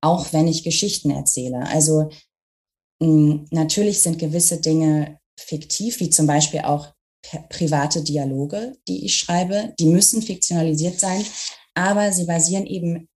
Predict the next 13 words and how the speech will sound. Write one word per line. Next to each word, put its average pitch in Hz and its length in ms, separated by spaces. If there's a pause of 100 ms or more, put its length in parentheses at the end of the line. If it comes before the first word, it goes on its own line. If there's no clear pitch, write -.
(140)
insofern 175 520
auch 170 200
immer 180 300
auf - 120
Quellen, 175 480
weil 170 160
zum 170 100
Beispiel, 165 520 (440)
ähm, 156 460
bei 147 160
Litten 165 420
der 151 120
Geschichte 151 720